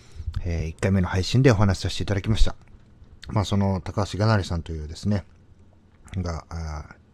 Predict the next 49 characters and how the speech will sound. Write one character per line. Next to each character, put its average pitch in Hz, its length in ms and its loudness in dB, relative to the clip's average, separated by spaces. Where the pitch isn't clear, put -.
著 - 120 -12
書 90 140 -6
の 143 200 4
が 104 120 0
な 104 100 0
り 98 140 -2
流 87 160 -6
と、 - 120 -14
<coughs> - 0 -
え 104 40 -12
ー、 - 20 -16
す - 80 -14
い - 40 -10
ま - 60 -8
せ - 80 -10
ん。 - 40 -10
え 95 140 4
ー、 92 40 2
そ 104 140 2
う - 20 8
い 127 100 8
う、 147 60 10
う 82 500 -4
ー、 - 20 -12
本 92 500 0
に 110 120 2
出 98 140 0
会 117 60 4
っ - 40 -14
た 92 120 -8
と 90 80 -6
い 85 40 -6
う - 40 -6
話 90 300 -4
を 120 60 0
さ 92 160 -6
せ - 80 -10
て 95 60 -6
い 80 60 -6
た 92 100 -6
だ 87 60 -2
い 85 80 -6
た 90 120 -4
ん 85 60 -4
で 76 80 -8
す - 100 -18
け 80 100 -12
ど 80 120 -10
も、 104 220 0